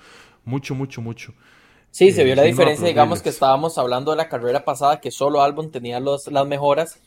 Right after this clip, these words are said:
Speaker 2: y ahora que se las
Speaker 1: Ujú.
Speaker 2: pusieron a, a Sargent también, pa, pega un P once, digamos, a nada de pegar un, su primer punto. <laughs>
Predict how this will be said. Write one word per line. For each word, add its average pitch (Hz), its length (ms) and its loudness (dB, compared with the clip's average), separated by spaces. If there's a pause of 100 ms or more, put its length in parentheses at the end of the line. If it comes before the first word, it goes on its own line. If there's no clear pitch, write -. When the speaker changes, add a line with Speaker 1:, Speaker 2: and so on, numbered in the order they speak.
(160)
Speaker 2:
y 127 80 -4
ahora 147 360 6
que 127 100 -6
se 120 100 -6
las 120 120 -6
Speaker 1:
Ujú. 120 80 -6
Speaker 2:
pusieron 123 360 -4
a, 139 420 0
a 120 60 -2
Sargent 131 460 -4
también, 147 480 -4 (200)
pa, 185 240 2
pega 135 180 0
un 139 120 -6
P 151 120 2
once, 151 300 2
digamos, 131 380 -2
a 123 60 -4
nada 127 240 -2
de - 40 -18
pegar 127 240 -4
un, 139 220 -8
su - 200 -6
primer 139 320 2
punto. 180 420 2
<laughs> 170 260 -10